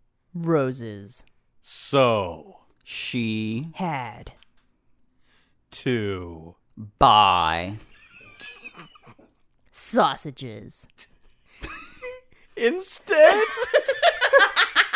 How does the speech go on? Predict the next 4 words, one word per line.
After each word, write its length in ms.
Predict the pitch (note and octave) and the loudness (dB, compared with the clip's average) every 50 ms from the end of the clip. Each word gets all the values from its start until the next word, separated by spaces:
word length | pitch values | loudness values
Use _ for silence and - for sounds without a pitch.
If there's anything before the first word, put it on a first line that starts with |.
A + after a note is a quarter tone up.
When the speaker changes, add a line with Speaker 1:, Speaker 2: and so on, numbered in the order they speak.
| D#4 D#4 - B3+ - - - | -2 0 0 -2 -2 0 -2
Speaker 2:
<laughs> 380 | D4 D#4 F4 - E4+ F#4 G4+ B3 - - - - - - A#2 - - - B3 C#4 - G3 A#3 C4 - - - A4 - _ _ _ _ _ _ _ _ _ - - - E5+ E5+ E5+ F5 F5 - - | -2 0 0 0 2 2 0 -2 -2 -2 -4 -4 -4 -4 -6 -4 0 2 4 4 4 2 0 -4 -4 -6 -10 -10 -10 _ _ _ _ _ _ _ _ _ -10 -2 0 0 0 0 0 -4 -2 -2
Speaker 3:
because 1300 | - E3 D3 - - - - D#3 D#3+ E3+ F#3 F#3+ F3+ D#3 B2+ B2 B2 B2 C3 D#3 E3+ - - - - - - _ _ _ _ _ _ _ _ _ _ _ _ - _ _ _ _ | 0 0 0 -2 -6 -6 0 4 6 8 10 10 10 10 10 8 8 6 4 2 -2 -4 -6 -6 -8 -10 -12 _ _ _ _ _ _ _ _ _ _ _ _ -20 _ _ _ _
Speaker 1:
they 600 | - A#3 A3+ E3+ D#3 C#3 B2 A2+ A#2+ - - D3+ - _ _ _ _ _ _ _ _ _ _ _ _ _ _ _ _ _ _ _ _ _ _ _ _ _ _ _ | -6 -4 -4 -4 -6 -8 -10 -12 -16 -18 -20 -20 -20 _ _ _ _ _ _ _ _ _ _ _ _ _ _ _ _ _ _ _ _ _ _ _ _ _ _ _
Speaker 2:
taste 880 | - - - A3 G#3 F#3 B2+ G#2 F#2+ - - - - - - - - - | -18 -10 -4 -2 -2 -2 -2 -4 -6 -10 -12 -14 -14 -16 -16 -20 -20 -20